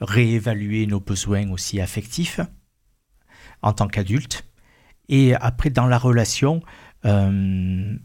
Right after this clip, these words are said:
je crois vraiment, moi, à une continuité, entre guillemets, ce qu'on appelle des relations humaines, c'est-à-dire que les ingrédients qui sont bons pour la croissance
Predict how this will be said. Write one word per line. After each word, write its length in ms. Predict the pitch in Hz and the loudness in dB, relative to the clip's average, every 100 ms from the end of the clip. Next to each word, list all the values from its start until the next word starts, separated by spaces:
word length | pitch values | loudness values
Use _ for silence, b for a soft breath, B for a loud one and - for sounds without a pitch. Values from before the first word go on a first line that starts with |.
| _ _ _ _ 240 | _ _ _ _ -6
je 180 | - | -2
crois 200 | 123 139 | 0 0
vraiment, 380 | 123 135 135 151 | 0 0 2 2
moi, 300 | 151 131 147 - B B - | 2 2 2 -2 B B 0
à 160 | 120 | 4
une 160 | 120 120 | 4 2
continuité, 840 | 120 147 123 156 135 127 123 139 127 - | 0 -4 -2 0 0 0 0 -2 -2 -8
entre 280 | 104 98 - | -8 -6 -4
guillemets, 360 | 110 110 120 | -2 2 2
ce 120 | 120 | 0
qu'on 160 | - 104 | -2 0
appelle 240 | 101 117 | 0 0
des 120 | 101 104 | 0 0
relations 460 | 113 107 - 110 | 2 0 0 0
humaines, 420 | 107 107 147 123 107 B B B | 2 2 0 -2 -6 B B B
c'est-à-dire 540 | - 151 - 110 151 - | -2 0 0 0 -2 0
que 100 | 117 | 0
les 420 | 110 127 117 113 | 2 2 2 2
ingrédients 560 | 165 - 143 135 147 135 | 0 -2 -2 0 0 -2
qui 180 | - 117 | -6 -6
sont 200 | - 120 | -2 0
bons 260 | 117 120 | 2 0
pour 180 | 120 110 | -2 -2
la 100 | 101 | -4
croissance 640 | - 98 - 104 156 - | -4 -6 -4 -4 -4 -8